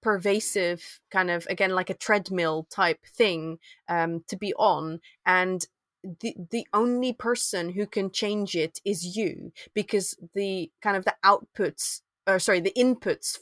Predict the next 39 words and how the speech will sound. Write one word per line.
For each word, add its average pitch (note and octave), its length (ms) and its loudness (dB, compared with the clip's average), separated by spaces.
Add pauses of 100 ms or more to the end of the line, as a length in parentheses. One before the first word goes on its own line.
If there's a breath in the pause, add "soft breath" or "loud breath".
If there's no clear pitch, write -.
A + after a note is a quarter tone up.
that F#3 180 4
are F#3 160 8
around G3+ 600 8
you F#3+ 380 -6 (280 loud breath)
are G#3+ 140 10
not A3+ 360 4
all A3 200 6
of G3+ 120 2
a G3 100 -2
sudden F#3 480 2
gonna F#3 240 0
say, F#3+ 680 -2 (380 soft breath)
"Oh, C#4 420 4
actually, A3 540 2
you G#3+ 120 -2
need A3 220 -2
to - 80 -12
take G#3+ 260 -2
some E3+ 200 -4
rest A3+ 340 -2
right F3+ 220 2
now. D3 220 -2
Like, D#3+ 180 -2
you G#3 80 -2
need G#3+ 220 -2
to G#3 80 -8
be G3+ 280 -6
in, F#3+ 380 -6
you G3+ 160 -4
know, F3 100 -2
change, G#3 580 -4
change G#3+ 300 -2
your G3+ 120 0
energy, A3 460 -2
be F#3 180 -4
in F#3+ 80 0
a F#3+ 80 2
different G3 360 -6
phase." - 560 -4